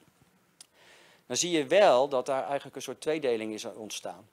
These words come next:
Hè, dus de kleinere M K B'er tot vijftig werkzame personen zijn de onderste blauwe lijnen. Die zijn verslechterd. En de grotere bedrijven boven de vijftig, die zijn wel, wel verbeterd. Dus die grotere bedrijven, die scoren ook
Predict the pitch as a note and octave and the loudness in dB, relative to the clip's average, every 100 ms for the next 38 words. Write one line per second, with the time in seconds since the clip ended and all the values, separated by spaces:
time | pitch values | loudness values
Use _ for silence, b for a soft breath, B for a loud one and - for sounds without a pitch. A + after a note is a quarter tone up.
0 | _ D3 D3+ - - - D3+ E3 F#3 E3 | _ -14 -12 -12 -14 -6 0 0 0 -2
1 | C#3 C3+ A#2+ A2 B2 D#3 E3 - C3 - | -2 -2 -6 -6 -4 -6 -8 -10 -10 -4
2 | D3+ D#3 - B2+ B2+ A#2 - A2 G#2 A2 | -2 -2 -6 -4 -2 -2 -4 -6 -8 -8
3 | - C#3+ A2+ A2 G#2+ C3+ B2+ A2+ A2 A#2 | -8 -6 -6 -8 -8 -8 -8 -10 -8 -6
4 | G#2+ G#2+ G#2 G2+ B2+ A#2+ G#2+ - - - | -4 -6 -12 -12 -10 -10 -10 -6 -4 -4
5 | - - - b b b b - A2+ - | -6 -12 -16 b b b b -16 -12 -4
6 | C#3 C#3+ C#3+ B2+ A2+ A2+ A#2 A#2 A2 A#2 | 0 0 -2 -10 -8 -2 -2 -2 -4 -4
7 | A#2+ A#2 - A2+ A2 - - A#2 A2 G#2 | -4 -6 -12 -12 -12 -16 -20 -16 -14 -14
8 | - A2 G#2 G#2+ B2+ B2+ - _ B B | -14 -14 -14 -14 -14 -14 -18 _ B B
9 | B B A2+ - A2 D#3 F#3+ F3 D3 C3 | B B -12 -10 0 6 6 6 -2 -2
10 | B2 B2 A#2+ A2+ - - D#3+ C#3+ B2 B2 | 0 0 0 -4 -4 0 2 2 0 -2
11 | - | -4